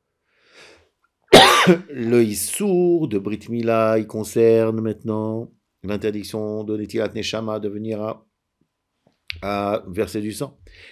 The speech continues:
Et on sait d'un autre côté, comme quoi, Yom Tov, on a le droit de verser du sang des fois. Faire la shrita d'un animal, il n'y a aucun problème. Alors peut-être aussi même une Brit Mila qui est pas en son temps pourrait le faire, comme ça elle explique le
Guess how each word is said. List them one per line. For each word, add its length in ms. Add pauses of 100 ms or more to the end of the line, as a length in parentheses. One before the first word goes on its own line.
Et 140
on 140
sait 260
d'un 180
autre 180
côté, 500
comme 200
quoi, 360
Yom 360
Tov, 600 (180)
on 140
a 80
le 40
droit 300
de 100
verser 380
du 100
sang 220
des 80
fois. 340 (800)
Faire 160
la 60
shrita 280
d'un 140
animal, 580 (200)
il 100
n'y 40
a 20
aucun 180
problème. 420 (380)
Alors 160
peut-être 440
aussi 300
même 520
une 100
Brit 200
Mila 200
qui 80
est 40
pas 80
en 80
son 160
temps 160
pourrait 200
le 80
faire, 220
comme 100
ça 120
elle 60
explique 520 (880)
le 600